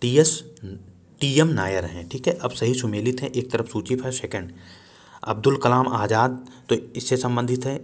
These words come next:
इन्होंने प्रकाशन किया अल हिलाल का, फिरोज शाह मेहता, बॉम्बे क्रॉनिकल, एनी बेसेंट, न्यू इंडिया, महात्मा गांधी, यंग इंडिया और लोकमान तिलक ने जो है केसरी का प्रकाशन किया समाचार पत्र का, ठीक है।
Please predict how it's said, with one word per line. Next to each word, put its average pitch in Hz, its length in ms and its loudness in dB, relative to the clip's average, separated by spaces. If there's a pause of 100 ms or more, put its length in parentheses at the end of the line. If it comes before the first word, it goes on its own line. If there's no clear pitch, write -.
इन्होंने 123 440 0
प्रकाशन 120 440 0
किया 127 220 -2
अल 123 120 0
हिलाल 110 340 2
का, 127 200 -2
फिरोज 123 340 2
शाह 113 140 4
मेहता, 107 380 -2
बॉम्बे 104 460 0
क्रॉनिकल, 120 580 0 (400)
एनी 107 260 2
बेसेंट, 127 520 4
न्यू 110 260 0
इंडिया, 123 400 2 (640)
महात्मा 117 360 2
गांधी, 123 380 0 (120)
यंग 117 300 2
इंडिया 123 360 2 (480)
और 104 120 0
लोकमान 113 480 6
तिलक 127 240 0
ने 104 160 -2
जो 98 100 -4
है 151 160 -4 (260)
केसरी 110 380 0
का 98 120 -4
प्रकाशन 92 460 -8
किया 95 160 -6
समाचार 92 420 -6
पत्र 92 260 -14
का, 90 160 -14
ठीक 127 260 -10
है। 101 140 -6